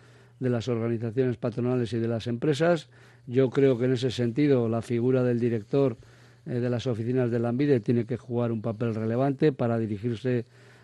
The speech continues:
a las empresas de su entorno, para dirigirse a los centros de formación,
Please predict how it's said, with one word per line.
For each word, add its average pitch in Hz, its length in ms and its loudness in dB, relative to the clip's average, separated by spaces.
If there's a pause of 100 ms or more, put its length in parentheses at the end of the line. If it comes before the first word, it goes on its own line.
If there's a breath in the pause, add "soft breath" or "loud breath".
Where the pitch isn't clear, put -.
a 117 100 -4
las 117 220 0
empresas 117 420 -2
de 113 120 0
su 117 120 -6
entorno, 147 640 2
para 123 200 2
dirigirse 117 600 -2
a 131 80 4
los 113 160 2
centros 117 340 -2
de 117 60 -4
formación, 135 720 -2